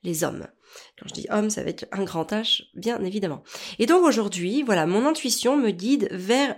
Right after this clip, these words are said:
une alimentation plus végétale, parce que je commence à en avoir assez de me nourrir de la souffrance animale. Ou alors, dans ce cas-là, ce qu'il faudrait que je trouve, ce sont, euh, des, voilà, de, des,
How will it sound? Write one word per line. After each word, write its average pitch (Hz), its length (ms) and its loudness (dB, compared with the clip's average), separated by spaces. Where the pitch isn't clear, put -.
une 202 320 0
alimentation 226 1000 0
plus 285 340 0
végétale, 202 680 0
parce - 340 0
que 247 320 2
je 196 180 -2
commence 226 640 0
à 190 280 -2
en 185 160 -4
avoir 208 380 -2
assez 233 540 -2
de 214 220 -4
me 214 160 -2
nourrir 185 260 -6
de 202 80 -8
la 175 120 -8
souffrance 214 420 -10
animale. 165 400 -10
Ou 269 140 4
alors, 175 180 2
dans 196 140 -8
ce - 60 -14
cas-là, 196 240 -8
ce - 120 -12
qu'il 196 140 -12
faudrait 185 180 -6
que 165 80 -8
je 160 60 -6
trouve, 214 560 -2
ce - 120 -16
sont, 254 400 0
euh, 170 200 0
des, - 680 -6
voilà, 156 240 -4
de, - 160 -10
des, - 440 -14